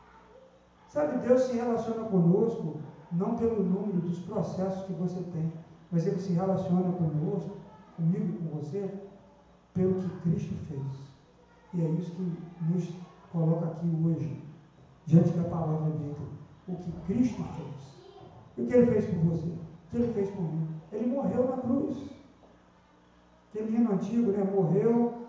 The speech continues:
morreu na cruz por, morri, morri na cruz por ti. Que fazes tu por mim?" Esse quadro levou o Nico-, esse, esse, esse refrão levou o conde Nicolau Zinzendorf a, a, a se entregar como missionário.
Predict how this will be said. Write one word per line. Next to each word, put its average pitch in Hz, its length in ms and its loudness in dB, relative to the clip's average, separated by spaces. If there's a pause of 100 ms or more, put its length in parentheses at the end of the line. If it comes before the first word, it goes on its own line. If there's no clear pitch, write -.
(280)
morreu 175 500 4
na 202 120 0
cruz 240 380 -4
por, 185 400 0 (300)
morri, 175 420 8
morri 233 380 4
na 240 180 -2
cruz 240 180 -2
por - 220 -6
ti. 160 200 -8 (640)
Que 285 180 -8
fazes 233 540 0
tu 208 120 -10
por 160 220 -4
mim?" 135 300 -4 (680)
Esse 185 200 -4
quadro 220 460 2
levou 208 380 0
o 190 60 0
Nico-, 202 360 -6
esse, 170 320 -4
esse, 196 500 -4
esse 190 260 -2
refrão 196 720 -2 (680)
levou 214 400 6
o 233 40 2
conde 247 280 0
Nicolau 233 600 4
Zinzendorf 208 680 0
a, 240 80 4
a, 196 600 0
a 175 60 -2
se - 240 -6
entregar 247 560 -2
como 247 180 -2
missionário. 226 720 -4